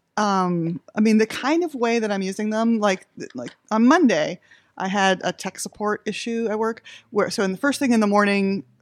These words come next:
first thing in the morning, what you really, really want is for something to have broken with a client, right? So that's, <laughs> so I started my day, um, needing to do this call and kinda walk people through things. And I also needed to get to work. So I put the ear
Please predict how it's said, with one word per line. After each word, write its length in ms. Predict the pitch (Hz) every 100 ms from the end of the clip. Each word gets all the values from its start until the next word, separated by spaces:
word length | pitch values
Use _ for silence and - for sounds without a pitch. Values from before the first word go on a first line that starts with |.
| -
first 180 | - 254
thing 120 | 277
in 20 |
the 40 | 240
morning, 240 | 214 190
what 140 | 180 180
you 140 | 180
really, 320 | 170 180 175
really 180 | 165 160
want 260 | 160 160 -
is 120 | 165
for 100 | 185
something 300 | 185 175 170
to 80 | 160
have 120 | 151
broken 500 | 165 165 156 156 156 -
with 160 | 151 165
a 60 |
client, 400 | - - - -
right? 260 | 175 170 160
So 120 | -
that's, 260 | 196 202 - -
<laughs> 120 | - 185
so 100 | -
I 60 |
started 280 | 196 262 269
my 120 | 262
day, 460 | 233 220 196 196 190 _ _ _
um, 600 | 202 190 180 170 165 - - -
needing 380 | 214 208 220 214
to 100 | 190
do 100 | 202
this 180 | 190
call 440 | - - 190 185 180
and 100 | 175
kinda 220 | - 165
walk 300 | 170 196 196
people 240 | 202 190
through 160 | 180 -
things. 340 | - 175 175
And 80 | -
I 120 | 190
also 220 | 190 202 196
needed 220 | 185 175
to 60 |
get 140 | 165 170
to 80 | 170
work. 260 | 165 165
So 140 | - 160
I 40 |
put 200 | 160 302
the 120 | 320
ear 220 | 240 233